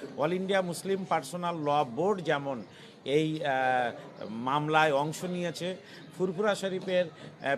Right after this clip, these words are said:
পীর সাহেবরাও অংশ নিয়েছেন, বিভিন্ন অন্যান্য মুসলিম সংগঠনও তারা আপিল করেছেন মহামান্য সর্বোচ্চ আদালতে।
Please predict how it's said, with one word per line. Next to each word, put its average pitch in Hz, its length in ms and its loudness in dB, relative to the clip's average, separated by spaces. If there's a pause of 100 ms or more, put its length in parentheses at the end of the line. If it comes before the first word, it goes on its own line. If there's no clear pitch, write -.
পীর 170 140 0
সাহেবরাও 190 640 0
অংশ 170 300 -2
নিয়েছেন, 165 560 -4 (500)
বিভিন্ন 180 440 0
অন্যান্য 175 540 0
মুসলিম 175 560 -2 (100)
সংগঠনও 156 640 -2 (400)
তারা 135 200 2
আপিল 139 460 -2
করেছেন 156 380 0
মহামান্য 135 580 -4
সর্বোচ্চ 131 560 -6
আদালতে। 139 560 -4